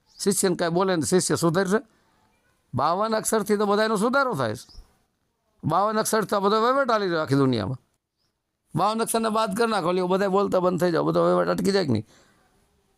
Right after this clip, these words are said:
બાવન અક્ષરી જ્ઞાન આપીને જ અર્જુનને ભગવાને સમજાવ્યો. ટોટલ સાધુ સંતોએ પોતાના શિષ્યોને બાવન અક્ષરી શબ્દનું જ્ઞાન આપીને સમજાવ્યું. માતા ગંગા સતીએ પણ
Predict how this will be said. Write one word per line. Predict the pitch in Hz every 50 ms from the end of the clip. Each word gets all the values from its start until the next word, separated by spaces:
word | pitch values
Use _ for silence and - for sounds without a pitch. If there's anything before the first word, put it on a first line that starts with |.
| _ _ -
બાવન | - 139 151 170 196 226 240 247
અક્ષરી | 240 196 - 233 233 247 247
જ્ઞાન | 214 196 190 190 202 220 233
આપીને | 208 190 185 226 226 233 233
જ | 220
અર્જુનને | 233 233 214 220 240 240 240
ભગવાને | 214 220 220 240 262 262 254
સમજાવ્યો. | 190 185 175 143 120 110 107 - 127 - _ _ _ _ _ _ _ _ _ _ _ _ _ _ _ _ _ _ _ _ _ _
ટોટલ | 208 214 233 226 233 - 254 254 254
સાધુ | 180 - 190 180 180 170 170 233 254
સંતોએ | 202 - 196 180 185 170 151 165 160 165 165 160 170 196 208
પોતાના | 196 - 156 160 165 - 170 175 180 185 185
શિષ્યોને | 190 - 165 156 139 - 160 151 156 165 175
બાવન | 175 151 135 139 147 160 160
અક્ષરી | 143 123 - 139 143 143 156 147
શબ્દનું | - 135 127 127 131 135 139 143 139
જ્ઞાન | 131 123 127 131 127
આપીને | 120 117 120 123 131 127
સમજાવ્યું. | 117 - 160 170 160 143 131 120
માતા | 131 139 139 - 139
ગંગા | 135 143 156 160 160
સતીએ | 135 156 151 - 156 151
પણ | 135 143 139 135